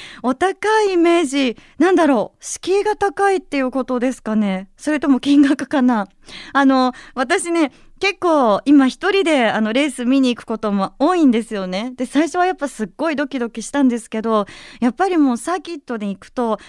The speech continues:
あの、まあ、一つはエンジン音。それはもう間近で聞きたいっていうのがあるし、あとあの雰囲気ですよね。こう、お祭りみたいな雰囲気があって、で、お子さん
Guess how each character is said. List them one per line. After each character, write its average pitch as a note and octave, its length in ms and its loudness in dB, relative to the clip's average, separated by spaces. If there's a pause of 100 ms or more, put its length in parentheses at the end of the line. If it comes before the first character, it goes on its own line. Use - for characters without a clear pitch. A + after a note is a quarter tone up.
あ A3+ 140 -2
の、 G3+ 420 -2
ま C#4 140 4
あ、 G3 60 -4 (280)
一 G4 220 -2
つ E4+ 100 -4
は D4 180 0
エ C#4 120 4
ン D4+ 140 4
ジ E4 160 2
ン D#4+ 100 6
音。 A3 220 0 (540)
そ C4 120 0
れ D4 80 4
は F4+ 160 4
も F#4 160 2
う F4 40 4
間 C#4+ 160 4
近 C4+ 240 -4
で B3 100 0
聞 C4+ 180 -8
き - 100 -16
た D#4 160 0
い C4 40 -2
っ B3 40 -6
て A#3 140 -10
い - 20 -2
う A3 60 -4
の G#3 160 -4
が G3+ 100 -4
あ G#3+ 60 0
る G3 100 -6
し、 G#3+ 320 -8 (240)
あ D#4+ 140 -2
と A#3 180 0
あ G#3 60 2
の G3+ 120 -2
雰 C4 180 2
囲 F#4 40 0 (220)
気 E4+ 100 -2
で C#4+ 160 4
す - 120 -6
よ G#3 120 0
ね。 G#3+ 220 0
こ G3 360 -2
う、 - 40 -20 (180)
お A#3+ 80 4
祭 G#4 400 2
り G#4+ 60 -8
み G#4+ 160 -8
た G4+ 200 -2
い F4+ 100 0
な G#3+ 500 0
雰 C4 220 2
囲 - 20 0
気 B3 160 -4
が G#3 100 -2
あ G3 60 -2
っ - 40 -6
て、 G3 440 -4 (200)
で、 B3+ 120 0
お B3+ 100 -4
子 F4 140 -6
さ F#4+ 280 -4
ん G4 40 -8